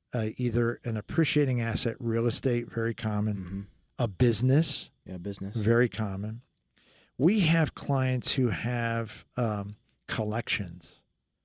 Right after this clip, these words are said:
Speaker 1: um, some firearms, very valuable firearms. We have clients who have collections of, uh,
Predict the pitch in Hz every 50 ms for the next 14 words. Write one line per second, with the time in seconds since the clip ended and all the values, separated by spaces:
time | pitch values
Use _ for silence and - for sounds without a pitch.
0 | _ _ _ _ _ _ _ - 113 110 107 107 101 101 98 - - - - 135
1 | 120 117 120 117 - - - - 131 113 110 110 113 117 113 110 113 120 131 147
2 | 156 - - - - 123 107 110 107 104 110 101 110 107 98 104 107 104 101 113
3 | 110 - - 110 101 98 101 107 107 120 127 131 - _ _ - _ _ _ _
4 | - 120 113 113 110 107 - - - 117 113 113 110 - - 117 113 98 104 110
5 | 107 104 107 113 - _ - - 123 113 113 107 - - 113 104 110 113 107 -
6 | - - - - 113 101 101